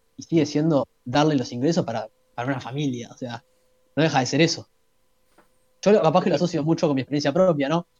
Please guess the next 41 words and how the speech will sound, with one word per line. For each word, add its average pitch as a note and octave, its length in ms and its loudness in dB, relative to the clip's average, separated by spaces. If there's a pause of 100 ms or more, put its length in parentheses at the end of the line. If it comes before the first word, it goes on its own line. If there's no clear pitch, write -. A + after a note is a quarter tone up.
(220)
Este, A2+ 580 -6
entiendo E3 360 4
que D3 100 4
también D3+ 340 0
está - 260 0
lo B2 100 4
del A#2 100 -2
otro C#3 200 -4
lado, E3+ 340 4
y G#2+ 100 -16
sí, - 340 0 (460)
capaz C#3 220 -2
que - 80 -18
si - 80 -10
lo A#2+ 100 -6
pensamos C#3 400 -4
a D3 60 -2
un C#3+ 80 0
nivel C3+ 160 2
mucho C#3+ 180 0
más C#3 160 0
global, C#3+ 640 4 (560)
y B2 60 -4
bueno, C3+ 240 2
ta, C3+ 240 4
el A2+ 80 -2
economista B2 420 -2
que A#2 60 -2
sale C3+ 180 -2
en A#2+ 60 -4
la A2+ 80 -6
tele D#3 220 0
capaz B2 240 -2
que A2+ 100 -12
tiene - 160 -12
intenciones - 340 -20
políticas, A#2 600 -4 (520)
seguramente, B2 600 -4 (400)
pero, A2 500 -6 (380)
pero A2 140 -8
ta. B2+ 180 -6